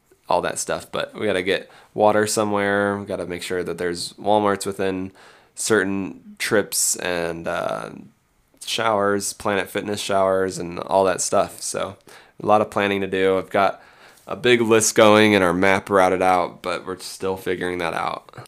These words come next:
Now, I'm not a true van lifer. And what I mean by that is our van, I bought the van for my company, Beaten Path. I bought it for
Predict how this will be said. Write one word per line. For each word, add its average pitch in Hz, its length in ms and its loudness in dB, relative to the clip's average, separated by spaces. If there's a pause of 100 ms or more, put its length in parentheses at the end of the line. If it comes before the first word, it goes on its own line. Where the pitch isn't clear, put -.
(140)
Now, 110 420 4 (320)
I'm 113 80 -2
not 156 160 6
a 160 40 2
true 131 240 0
van 85 240 -2
lifer. - 400 -14 (360)
And 98 260 -2
what 101 120 -2
I 98 60 -2
mean 107 220 0
by 95 120 -4
that 90 320 -4
is 90 520 -4
our 107 200 2
van, 92 680 -4
I 92 120 -8
bought 92 200 -2
the 107 80 -4
van 87 540 -4
for 87 540 -2 (500)
my 90 160 -6
company, 101 640 -6
Beaten 98 280 -10
Path. 107 420 -12
I 95 80 -8
bought 98 220 -2
it - 180 -4
for 92 540 -4